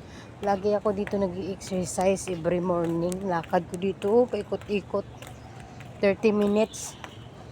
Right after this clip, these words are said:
Thirty minutes, guys, na lakad ni mo. Kaso lang mabaho, guys, kasi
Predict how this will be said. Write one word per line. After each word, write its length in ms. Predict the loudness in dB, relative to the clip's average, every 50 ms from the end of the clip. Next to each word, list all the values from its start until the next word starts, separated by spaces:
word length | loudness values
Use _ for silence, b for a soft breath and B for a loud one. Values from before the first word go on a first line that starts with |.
| B B B B B -8 -4
Thirty 240 | -4 -4 0 0 0
minutes, 480 | 0 2 2 2 0 0 0 -2 4
guys, 240 | 6 8 8 8 4
na 280 | 2 4 4 6 4 4
lakad 280 | 4 4 2 2 2
ni 160 | 2 0 2 2
mo. 320 | 2 2 2 2 0 0 -2 -8 -12 -14 -14 -14 -16 B B B B B B B B B B -2 -2
Kaso 240 | 0 2 4 4 4
lang 160 | 6 6 4
mabaho, 480 | 4 6 6 6 6 6 6 4 2 2
guys, 320 | 2 4 4 4 4 2
kasi 240 | 0 -2 -4 -2 0